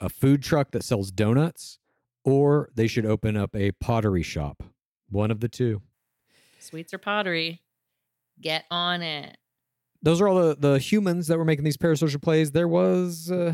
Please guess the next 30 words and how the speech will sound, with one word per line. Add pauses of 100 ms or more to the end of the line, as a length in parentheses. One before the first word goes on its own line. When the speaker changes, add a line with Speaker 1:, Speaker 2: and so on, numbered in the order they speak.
(140)
Speaker 1:
a
very
special
creature (220)
this
week (100)
that
made
a
parasocial
play. (720)
It's
a
visual. (260)
Becca
Martinez
is
the
Snow
White
of
possums
as
she
encounters
her
second
possum
this
month.